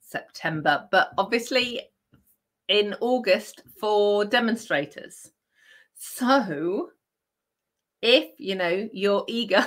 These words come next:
<laughs> to get your Christmas crafting on sooner, um, join my team.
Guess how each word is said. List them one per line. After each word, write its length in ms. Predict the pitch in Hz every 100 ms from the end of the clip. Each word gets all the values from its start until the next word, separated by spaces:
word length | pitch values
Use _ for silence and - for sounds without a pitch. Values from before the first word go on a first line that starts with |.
| -
<laughs> 100 | -
to 240 | - 381
get 240 | - - 214
your 140 | 226
Christmas 500 | 226 254 240 240 208
crafting 560 | - 233 233 220 202 196
on 340 | 214 214 208 196 - _
sooner, 720 | - - 294 226 196 175 320 - - - - 240 208
um, 280 | 240 247 -
join 200 | 269 285
my 100 | 294
team. 300 | 294 466